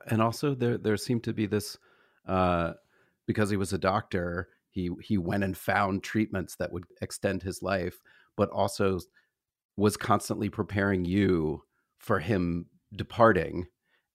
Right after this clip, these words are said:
and what he wanted for you. And so how did that interact with sort of, like, your desire to be a writer and your drive to be a writer?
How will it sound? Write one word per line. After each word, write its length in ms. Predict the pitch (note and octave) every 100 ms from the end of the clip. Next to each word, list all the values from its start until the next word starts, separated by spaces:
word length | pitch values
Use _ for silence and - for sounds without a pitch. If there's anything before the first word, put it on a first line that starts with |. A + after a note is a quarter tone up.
| -
and 260 | F#2+ F2
what 140 | F2 F#2
he 60 |
wanted 420 | F2+ F2+ G#2+ A2+ -
for 140 | F#2
you. 440 | E2 D2+ D2+ E2 - _ _ _ -
And 180 | A2+ G2
so 440 | - - A#2 A2+
how 240 | - C#3+ D3+
did 180 | D#3
that 300 | D3+ C#3+ - _ _ _ _
interact 680 | B2 A#2 - A2+ G2+ G#2 -
with 300 | G2 F#2+ -
sort 200 | - G2
of, 160 | F2+ F#2+
like, 260 | F2+ F2+ -
your 140 | F2+
desire 580 | F#2 E2 F2 F2 F2 E2+
to 140 | -
be 160 | F2 F2
a 60 |
writer 420 | D#2+ D#2+ F2 E2 D#2+
and 100 | E2
your 140 | E2+
drive 520 | - E2 D#2+ E2 -
to 100 | -
be 140 | - E2
a 40 |
writer? 540 | E2 E2+ - A1+ -